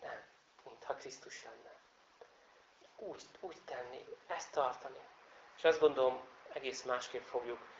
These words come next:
ö, élni az életünket. És tudom, hogy ez hatalmas bizonyság lesz. Csak lépjetek ebbe ki. Nem könnyű, nagyon nehéz. Nem úgy mondom, hogy én ezt nagyon jól tudom, meg,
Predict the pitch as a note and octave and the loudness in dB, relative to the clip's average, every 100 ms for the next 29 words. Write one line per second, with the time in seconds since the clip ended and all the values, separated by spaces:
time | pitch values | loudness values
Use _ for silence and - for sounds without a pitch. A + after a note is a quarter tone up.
0 | - - - B2 B2 C3 C3 C3+ B2 A#2+ | -18 -16 -10 -6 -4 -4 -4 -4 -4 -6
1 | B2+ B2 - - - - - - - G#3+ | -6 -8 -8 -12 -12 -12 -12 -10 -4 2
2 | D3 A#2+ A#2+ A#2+ A#2+ - D3+ - B2 A#2 | 6 6 6 -2 -2 8 8 10 4 2
3 | A#2 A#2 B2 A#2 - B2 A#2 - - - | -2 -6 -8 -6 -6 -6 -6 -8 -8 -10
4 | - - - - - - - - - - | -10 -20 -20 -20 -20 -20 -20 -20 -20 -18
5 | - D#3 - - - - C3+ A#2+ B2 - | -6 -6 -6 -12 -6 -4 -4 -4 -4 -4
6 | - - - - - - - - D3+ D#3+ | -10 -14 -18 -18 -20 -20 -20 8 8 8
7 | - C#3+ C3 D3+ G#3+ - - - - - | 4 2 4 2 2 -2 -16 -20 -20 -20
8 | - - - C3 C3 B2 A#2 A#2 - - | -20 -20 -4 0 4 2 2 -4 -6 -10
9 | - - - - - - D3 D3+ D3 C#3 | -8 -10 -10 -20 -20 12 12 12 12 12
10 | C#3 C3+ C3+ C3 B2+ B2+ - C3+ B2 A2+ | 12 12 10 8 6 4 8 10 10 10
11 | A2+ A2 C3 D3+ F#3 C#3+ A2+ | 8 4 6 8 8 8 8